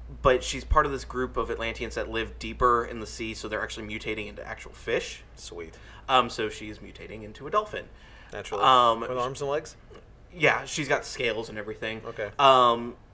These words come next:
Speaker 1: you really start to see more of her in volume four of the Rebirth run.
Speaker 2: Okay.
Speaker 1: Um, and then if you've ever read, um,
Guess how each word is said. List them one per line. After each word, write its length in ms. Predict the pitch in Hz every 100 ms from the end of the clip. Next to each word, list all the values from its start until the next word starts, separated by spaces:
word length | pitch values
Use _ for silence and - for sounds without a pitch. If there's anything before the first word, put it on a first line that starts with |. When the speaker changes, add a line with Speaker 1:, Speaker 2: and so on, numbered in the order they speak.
| - - - - - - - - - -
Speaker 1:
you 200 | 156 170
really 240 | 156 190 196
start 180 | 208
to 60 | -
see 140 | -
more 220 | 175 156 151
of 60 |
her 260 | - 147 143
in 220 | 131 123
volume 340 | 110 123 123 110
four 520 | - 123 127 131 127
of 800 | 120 113 113 110 110 107 107 - - - - -
the 100 | -
Rebirth 440 | 113 131 123 110 -
run. 240 | 87 101 - - -
Speaker 2:
Okay. 260 | 147 123 123 - - - -
Speaker 1:
Um, 400 | 131 123 120 123 -
and 160 | 131
then 140 | 139 139
if 140 | 131
you've 220 | 139 127 113
ever 420 | 135 135 139 127 - - -
read, 560 | 127 120 117 117 -
um, 520 | 113 107 104 104 104